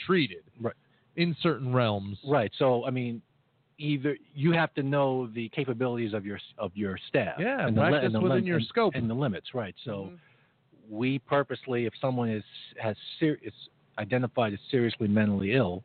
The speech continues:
Speaker 2: well, we're not a program that treats that.
Speaker 1: Sure.
Speaker 2: Okay?
Speaker 1: Sure.
Speaker 2: We treat pri-, a primary diagnosis of sub-, substance use disorder.
Speaker 1: Mm-hmm.
Speaker 2: You can have a secondary diagnosis of the mental health.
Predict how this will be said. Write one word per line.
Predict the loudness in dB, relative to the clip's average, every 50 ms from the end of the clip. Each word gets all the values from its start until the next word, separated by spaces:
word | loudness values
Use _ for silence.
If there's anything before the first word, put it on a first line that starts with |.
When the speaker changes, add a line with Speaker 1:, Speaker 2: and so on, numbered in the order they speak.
| _ _
Speaker 2:
well, | -2 0 2
we're | 4 4
not | 4 4 4 2
a | 0
program | -2 0 2 2 2 2 0 -2 0 -2 -2
that | -4 -4 -6
treats | -2 0 0 0 0 -2 -4
that. | -4 -4 -4 -6 -12 _ _ _ _ _ _ _ _ _ _ _ _ _ _ -8 -6
Speaker 1:
Sure. | -4 -2 -2 -4 -6 -10 -12
Speaker 2:
Okay? | -8 -4 -4 -2 -2 -2
Speaker 1:
Sure. | -2 -4 -4 -4 -8 -12 _ _ _ _ _ _ -4
Speaker 2:
We | -4 -2 -2 -2 -4 -6 -8 -4 0
treat | 2 2 2 0 -2
pri-, | 0 0 0 0 0
a | -4
primary | -6 -2 0 2 2 4 4 4 4 4 2
diagnosis | 2 0 0 0 2 2 0 0 0 -4 -8 -8 -8
of | -8 -8 -4 -2
sub-, | -2 -2 -2 -6 -14 -6 -4
substance | -2 -2 -2 -2 -4 -6 -4 -4
use | -4 -6 -6 -6
disorder. | -8 -8 -4 -4 -2 -2 -2 -2 -4 -4 -4
Speaker 1:
Mm-hmm. | -4 -4 -2 -4 -4 -8 -10 _ _ _ _ _
Speaker 2:
You | -2 0 2
can | 2 2
have | 2 2 0 0
a | -4 -8 -8 -2
secondary | 0 0 2 2 2 2 4 4 2 2 2 0 -2 -4 -8 _ _ _ _ _ _ _ _ _ _ _ _ -8
diagnosis | -4 -2 -2 -2 0 2 2 2 4 2 0 -2 -6 -8 -8 -12 -12 -12
of | -10 -2
the | 2 4
mental | 4 6 6 4 2
health. | 2 0 -2 -2 -4 -10